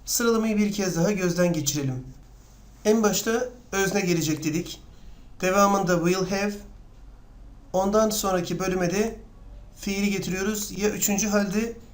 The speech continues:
ya ed takısı almış halde. Olumsuz yaptığımızda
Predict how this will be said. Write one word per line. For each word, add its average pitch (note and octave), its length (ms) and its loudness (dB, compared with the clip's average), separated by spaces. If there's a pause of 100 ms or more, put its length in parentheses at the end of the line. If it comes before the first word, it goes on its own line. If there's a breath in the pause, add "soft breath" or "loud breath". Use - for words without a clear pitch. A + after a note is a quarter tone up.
(220 loud breath)
ya F#3+ 220 2 (240)
ed F#3 260 -2
takısı F#3 320 0
almış G3 340 2
halde. D3 380 4 (1400 soft breath)
Olumsuz G#3+ 500 0
yaptığımızda E3+ 680 2